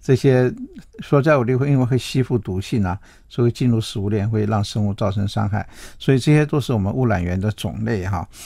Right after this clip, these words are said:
那么最近啊，那个，呃，那个黑潮文-，文教基金会在新闻报道的时候呢，有特别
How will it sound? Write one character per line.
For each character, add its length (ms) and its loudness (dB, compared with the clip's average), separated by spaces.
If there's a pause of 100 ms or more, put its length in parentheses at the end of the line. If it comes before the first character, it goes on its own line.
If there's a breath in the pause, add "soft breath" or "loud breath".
(220 loud breath)
那 120 4
么 420 6
最 160 2
近 260 2
啊， 240 2
那 80 -2
个， 240 2 (200)
呃， 640 0
那 160 -4
个 300 0
黑 160 2
潮 160 2
文-， 140 2 (120)
文 260 -2
教 180 2
基 120 0
金 120 4
会 140 2
在 260 2 (600 loud breath)
新 180 2
闻 140 4
报 160 4
道 160 -2
的 100 -2
时 160 -4
候 140 2
呢， 180 0
有 120 -2
特 180 0
别 280 0